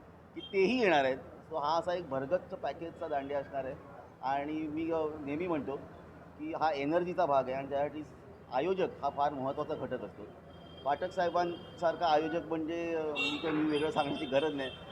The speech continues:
आधी मला ना त्यांच्या एनर्जीला मॅच करावं लागतं आणि त्यानंतर मग दांडिया सुरू होतो. So, आज पण मी बघतोय ना, सकाळपासून पाठक साहेब तिथे एका रात्री अडीच, तीन वाजेपर्यंत स्वतः उभे होते.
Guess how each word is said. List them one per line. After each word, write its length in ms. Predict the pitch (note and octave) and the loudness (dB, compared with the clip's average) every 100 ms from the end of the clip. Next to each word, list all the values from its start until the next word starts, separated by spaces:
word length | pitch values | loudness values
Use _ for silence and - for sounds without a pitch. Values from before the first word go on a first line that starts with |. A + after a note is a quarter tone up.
| - | 0
आधी 180 | C#3 D#3+ | 2 4
मला 240 | E3+ E3+ | 6 6
ना 100 | F3+ | 6
त्यांच्या 340 | F3+ D3+ D3+ F#3 | 4 2 6 6
एनर्जीला 380 | E3+ E3+ F3+ E3+ | 6 6 6 6
मॅच 220 | D#3 D#3 | 6 8
करावं 200 | D3 C3+ | 6 8
लागतं 280 | A#2 - G#2 - - - - - | 4 -2 -8 -8 -16 -16 -14 -4
आणि 140 | C#3 | -4
त्यानंतर 460 | - E3+ A3+ E3+ F#3+ | 2 4 6 4 4
मग 160 | F#3 E3+ D3 | 2 2 4
दांडिया 280 | D3 D3+ C#3+ | 4 6 2
सुरू 180 | C#3 C3+ | 2 -2
होतो. 220 | G#2+ F#2+ F2+ | -4 -6 -6
So, 120 | D3+ B2 | -4 4
आज 180 | C#3+ | 4
पण 220 | D3 F#3 F3 | 4 2 4
मी 100 | F3 | 6
बघतोय 340 | D#3+ - E3+ | 4 4 0
ना, 100 | E3 | 0
सकाळपासून 480 | D3+ C3+ D3+ D3 D#3 | 0 2 2 0 0
पाठक 280 | C#3+ C#3+ C3 | 0 0 -4
साहेब 200 | D3+ D3+ | -4 -4
तिथे 200 | C#3+ D3+ | -6 -2
एका 160 | C#3 C#3 | 0 0
रात्री 280 | C3+ D3+ | -2 -2
अडीच, 260 | B2 C3+ D#3 | 0 0 -2
तीन 200 | - E3 | -4 0
वाजेपर्यंत 440 | D#3 D#3 D#3 D3+ | 0 2 -2 -4
स्वतः 200 | C3+ B2+ | -4 2
उभे 220 | D3 C3+ C3+ | 2 4 0
होते. 280 | G#2+ A#2 | -2 -6